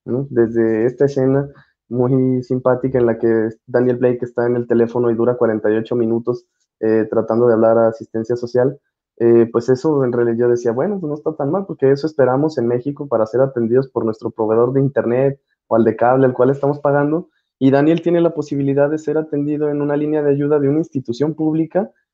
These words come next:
en la que le dan explicaciones sobre la resolución de un programa social. Entonces, pues eso es algo que,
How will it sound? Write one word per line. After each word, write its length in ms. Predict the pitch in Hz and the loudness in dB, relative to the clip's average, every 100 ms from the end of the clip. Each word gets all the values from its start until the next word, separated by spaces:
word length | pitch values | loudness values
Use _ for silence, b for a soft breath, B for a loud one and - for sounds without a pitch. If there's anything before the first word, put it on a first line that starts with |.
| _ - | _ 0
en 140 | 131 | 4
la 140 | 127 | 4
que 80 | 123 | 4
le 120 | 120 | 4
dan 180 | 117 135 | 6 4
explicaciones 720 | 170 - 143 135 131 135 156 | 0 -2 -2 -2 0 -2 -2
sobre 440 | 156 123 117 113 110 | 0 0 2 2 2
la 140 | 113 | 2
resolución 680 | 113 110 110 107 107 120 127 | 2 0 0 -4 -2 -2 0
de 100 | 135 | 2
un 400 | 131 131 131 131 | 2 2 0 -2
programa 420 | - 123 123 123 | 0 2 2 0
social. 400 | 123 110 - 190 | -2 -6 -4 -2
Entonces, 300 | 165 131 143 | -2 -4 -8
pues 140 | 139 139 | -6 -6
eso 160 | 147 | -6
es 60 | 143 | -2
algo 260 | 143 139 143 | 0 0 0
que, 240 | 131 120 | -2 -4